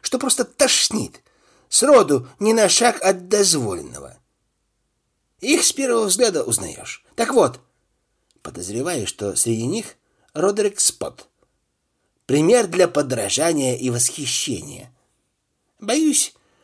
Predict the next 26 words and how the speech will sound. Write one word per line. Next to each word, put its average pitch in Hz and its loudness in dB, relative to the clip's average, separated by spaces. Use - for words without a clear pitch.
самые 233 0
скрупулёзные 220 2
расследования 196 2
всего, 269 0
что - -4
касается 135 2
этой 139 -4
персоны, 107 -4
не 220 2
выявят 262 2
ничего 202 0
более 185 2
криминального, 254 0
чем 202 0
вот 180 0
эти 165 2
его 165 2
усики. 123 0
А - 2
он, 381 0
естественно, 101 -2
не 403 2
против, 262 4
чтобы 185 4
весь 175 4
мир 330 2